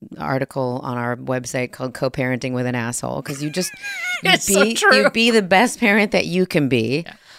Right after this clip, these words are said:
Speaker 1: And I have a ten-year-old and a fourteen-year-old, and I can tell you that at those ages,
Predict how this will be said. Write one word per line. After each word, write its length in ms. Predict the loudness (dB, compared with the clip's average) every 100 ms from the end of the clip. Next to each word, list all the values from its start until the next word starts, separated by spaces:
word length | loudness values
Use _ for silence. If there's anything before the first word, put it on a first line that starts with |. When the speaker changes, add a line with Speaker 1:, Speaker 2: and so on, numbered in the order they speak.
| _ 0
Speaker 1:
And 160 | 2
I 220 | 2 2 4
have 100 | 2
a 60 | 0
ten-year-old 800 | 0 0 0 2 2 2 0 -2
and 260 | -2 -2 -4
a 40 |
fourteen-year-old, 920 | -4 -6 -4 -6 -4 -2 -2 -2 -4 -6
and 160 | -6 -4
I 360 | -2 -2 -4 -8 _ -10
can 200 | -6 -4
tell 240 | -2 -2
you 200 | 0 0
that 180 | 2 2
at 220 | 0 0
those 260 | 0 0 0
ages, 720 | 0 -2 -2 0 0 -2 -6